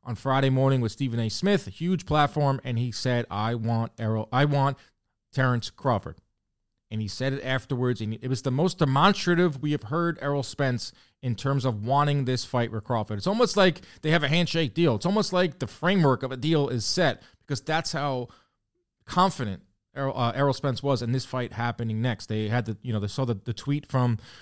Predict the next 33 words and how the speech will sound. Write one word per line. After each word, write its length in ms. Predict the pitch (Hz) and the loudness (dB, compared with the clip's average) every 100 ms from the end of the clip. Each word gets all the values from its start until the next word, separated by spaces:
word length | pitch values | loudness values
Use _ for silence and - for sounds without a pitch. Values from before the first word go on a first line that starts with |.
| - _ | -20 _
uh, 160 | 117 110 | -4 -4
Crawford 580 | - 151 147 143 143 - | 2 4 4 4 0 0
saying, 280 | 131 123 | 0 2
"Good 180 | 113 147 | 2 0
stuff, 360 | - 147 143 - | 2 4 4 2
great 220 | 135 147 | 0 0
performance, 600 | 131 107 139 139 135 - | -2 -4 0 2 0 0
but 140 | 127 | 0
I 60 | 117 | 0
want, 300 | 120 127 - | 2 -2 -4
I 100 | - | -4
want 280 | 117 123 113 | -2 -2 -2
you 80 | 117 | 0
next," 380 | 120 127 - - | 2 0 -2 -8
and, 380 | 82 107 104 - | -8 -6 -6 -6
and 160 | 120 113 | -4 -2
they 60 | |
went 180 | 110 120 | -2 -2
back 200 | 123 120 | -4 -4
and 100 | 117 | -4
forth 180 | 131 117 | -2 -2
on 100 | 107 | -2
Twitter 320 | - 185 190 | 0 2 4
a 60 | 175 | 4
little 180 | 175 | 4
bit. 300 | 151 165 151 - _ _ _ _ | 4 2 2 -4 _ _ _ _
But 140 | 151 156 | 0 2
afterwards, 500 | 165 165 156 147 - | 4 4 4 4 2
after 240 | 151 160 | -2 -2
the 60 | 139 | -2
fight 180 | 147 | -2
was 140 | 139 131 | 0 2
over, 340 | 139 131 120 | 4 4 0